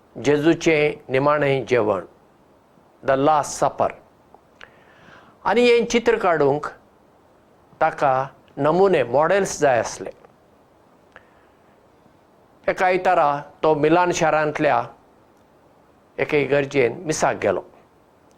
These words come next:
आनी इगर्जेंत संगीत मंडळी खातीर एक माळे आसता, ताका कॉयर लॉफ्ट म्हणटात।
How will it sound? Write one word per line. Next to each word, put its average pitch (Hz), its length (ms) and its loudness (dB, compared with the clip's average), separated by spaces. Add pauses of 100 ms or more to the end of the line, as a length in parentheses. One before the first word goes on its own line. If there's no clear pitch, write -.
(1040)
आनी 208 160 2
इगर्जेंत 196 600 2 (1600)
संगीत 156 420 0
मंडळी 165 440 2
खातीर 147 380 0 (1000)
एक 147 180 -4
माळे 160 320 2
आसता, 131 300 0
ताका 147 260 -2
कॉयर 151 340 2
लॉफ्ट 160 360 0
म्हणटात। 117 380 -2